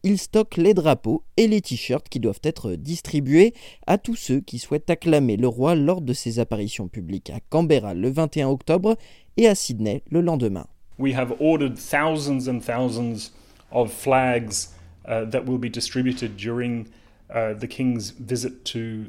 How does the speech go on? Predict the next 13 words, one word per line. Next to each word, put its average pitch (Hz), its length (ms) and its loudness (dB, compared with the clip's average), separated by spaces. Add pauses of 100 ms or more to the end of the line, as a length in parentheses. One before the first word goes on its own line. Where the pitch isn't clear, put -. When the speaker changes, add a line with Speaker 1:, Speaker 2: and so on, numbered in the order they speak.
(120)
Speaker 2:
Sydney 123 420 -4
and 107 180 -8
Canberra. 170 500 -4 (280)
Uh, 113 160 -2
we 127 140 0
have, 120 380 0
uh, 120 600 2
bright 160 300 10 (260)
yellow 151 460 8
golden 151 560 4
t-shirts 208 800 -2 (340)
for 135 200 0
our 127 460 2